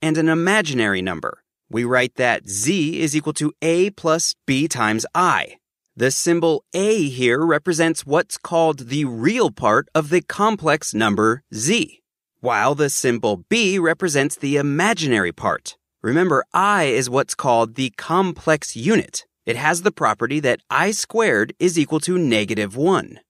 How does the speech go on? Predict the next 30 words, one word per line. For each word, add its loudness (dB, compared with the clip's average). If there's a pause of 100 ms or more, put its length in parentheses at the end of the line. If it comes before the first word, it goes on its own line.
which -8
is -2
sort 2
of -2
the 2
fundamental 0
property 0
of 2
imaginary 0
numbers. -2 (400)
This -2
means 2
that 0 (100)
every 0
number 2
is 0 (100)
actually 0
a 2
complex 0
number, 0 (260)
but 2
there's 0
a 2
certain 0
subset 0
of -4
these -2
numbers 0
that 4
are 2